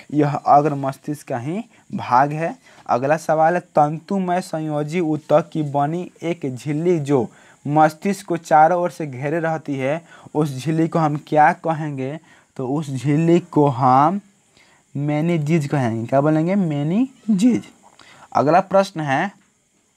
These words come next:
निम्नांकित में कौन ऐच्छिक पेशियों की गति का नियंत्रण करती है? तो इसका गति का नियंत्रण कर, जो करती है उसको हम सेरिबेलम बोलेंगे। क्या बोलेंगे? सेरिबेलम।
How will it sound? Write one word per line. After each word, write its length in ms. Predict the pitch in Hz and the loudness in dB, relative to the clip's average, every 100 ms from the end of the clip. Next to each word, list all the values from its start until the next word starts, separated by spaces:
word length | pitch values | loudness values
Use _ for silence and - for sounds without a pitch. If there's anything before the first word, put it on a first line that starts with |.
| _ _ _ _ _ _ - _ - | _ _ _ _ _ _ -20 _ -2
निम्नांकित 600 | 143 160 165 165 170 196 | 2 4 4 4 0 -4
में 160 | 190 | -4
कौन 440 | 185 - 165 185 202 - 160 | -4 0 2 2 0 -6 -6
ऐच्छिक 420 | 160 156 208 185 _ - | -6 -6 -8 -8 _ -6
पेशियों 440 | 160 160 - 180 | -6 -4 0 0
की 200 | 180 185 | 2 -2
गति 340 | 147 147 156 165 | 0 -2 -2 -4
का 160 | 165 | -2
नियंत्रण 540 | 156 147 147 147 165 165 | -2 -2 -4 -4 -4 -2
करती 400 | 151 120 - 135 | -2 -4 -4 -2
है? 240 | 117 - - 320 - _ | -2 -2 -4 -10 -18 _
तो 60 | - | -6
इसका 360 | 135 135 143 143 _ _ | -6 0 0 0 _ _
गति 340 | 127 131 139 160 | -6 -4 -4 -4
का 120 | 165 | -2
नियंत्रण 440 | 156 143 147 160 | -2 -4 -4 -6
कर, 220 | 156 156 127 | -6 -4 -4
जो 140 | 143 | -4
करती 440 | 143 127 135 147 | -4 -4 -4 -2
है 60 | 135 | -2
उसको 320 | 135 139 - | -2 -4 -2
हम 180 | 139 143 | 0 0
सेरिबेलम 1400 | 139 - 139 151 202 214 _ _ _ 123 127 127 139 139 | -2 -2 0 0 -2 -4 _ _ _ -2 2 4 2 0
बोलेंगे। 340 | 123 113 107 101 | -2 -4 -4 -4
क्या 140 | 120 | -2
बोलेंगे? 380 | 131 143 143 175 | -2 -2 -4 -6
सेरिबेलम। 800 | - 139 127 131 117 113 113 | -6 -2 0 0 0 -2 -2